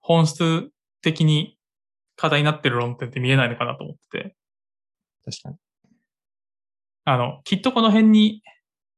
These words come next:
Speaker 1: イシューがありそうだなぐらいは、まあ、経験と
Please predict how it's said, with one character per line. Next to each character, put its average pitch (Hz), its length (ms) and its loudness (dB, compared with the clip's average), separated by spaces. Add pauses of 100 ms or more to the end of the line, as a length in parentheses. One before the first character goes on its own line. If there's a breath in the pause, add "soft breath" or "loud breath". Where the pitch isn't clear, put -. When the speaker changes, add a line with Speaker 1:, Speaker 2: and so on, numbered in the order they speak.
(480)
Speaker 1:
イ 180 60 -2
シ 175 160 0
ュ - 40 2
ー - 20 -4
が 123 80 0
あ 120 40 2
り 131 100 -4
そ 160 140 2
う - 20 4
だ 123 80 2
な 139 140 -2
ぐ 156 120 2
ら 131 100 2
い 117 40 -2
は、 117 280 -6 (260)
ま 139 80 0
あ、 - 20 -12
経 139 180 2
験 131 200 0
と 131 300 -2